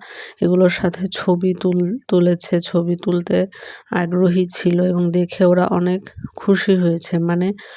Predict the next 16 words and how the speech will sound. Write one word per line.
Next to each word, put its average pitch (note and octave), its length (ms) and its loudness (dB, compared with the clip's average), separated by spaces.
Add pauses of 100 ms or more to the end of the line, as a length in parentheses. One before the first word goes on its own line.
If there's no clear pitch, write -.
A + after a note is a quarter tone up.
(360)
আমার F#3+ 300 4
কথাটা G3+ 400 2
হয়তো G3+ 320 0
আপনারা G3 340 2
বুঝতে F3+ 460 0
পারছেন F3+ 500 -2
যে E3+ 160 -2
এখানে G3+ 360 2
গেলে, F#3 380 2 (880)
আম, E3+ 280 4 (500)
বেশ G3 340 2
কিছুটা G3+ 420 0 (120)
সময় F#3+ 560 0 (100)
আপনার F3+ 380 -2
বাচ্চা F3 480 -2 (1300)
ব্যস্ত E3+ 320 2